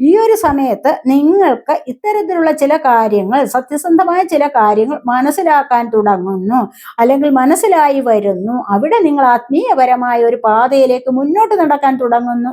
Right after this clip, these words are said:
എന്നുള്ളതാണ്. പല ആൾക്കാരെയും നിങ്ങൾ സ്വയം മോട്ടിവേറ്റ് ചെയ്യുന്ന, ആ, എന്നതും അതുപോലെ പല ആൾക്കാരെയും മോട്ടിവേറ്റ് ചെയ്ത് മുന്നോട്ട് കൊണ്ടുവരാനും നിങ്ങളെ കൊണ്ട്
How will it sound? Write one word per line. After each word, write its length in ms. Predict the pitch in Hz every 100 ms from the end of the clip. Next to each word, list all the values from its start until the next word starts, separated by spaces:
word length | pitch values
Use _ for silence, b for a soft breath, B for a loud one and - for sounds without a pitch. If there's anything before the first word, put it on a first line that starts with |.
| -
എന്നുള്ളതാണ്. 600 | 202 190 175 151 147 - - B B B
പല 160 | 277 330
ആൾക്കാരെയും 800 | 403 330 330 330 349 339 330 330
നിങ്ങൾ 320 | 285 277 330
സ്വയം 520 | 320 269 240 254 359
മോട്ടിവേറ്റ് 540 | 294 247 247 311 320 320
ചെയ്യുന്ന, 460 | 285 269 262 247
ആ, 260 | 247 247 196 220 - - - 220
എന്നതും 380 | 226 226 262 294 208
അതുപോലെ 360 | 202 254 262
പല 180 | 240 233
ആൾക്കാരെയും 720 | 226 208 214 285 302 427 440
മോട്ടിവേറ്റ് 440 | 403 311 285 277 262
ചെയ്ത് 260 | 254 240
മുന്നോട്ട് 400 | 233 202 220 285
കൊണ്ടുവരാനും 640 | 330 226 220 233 226 240 226
നിങ്ങളെ 300 | 190 208 220
കൊണ്ട് 240 | 233